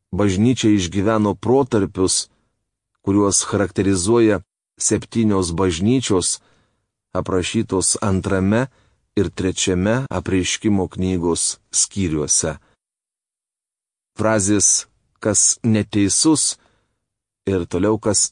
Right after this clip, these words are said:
nešvankus" turbūt geriausiai apibūdina šiurpią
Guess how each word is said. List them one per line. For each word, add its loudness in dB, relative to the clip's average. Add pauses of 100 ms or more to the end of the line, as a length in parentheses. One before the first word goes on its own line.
nešvankus" -2 (1000)
turbūt 4
geriausiai 4
apibūdina 2 (720)
šiurpią 2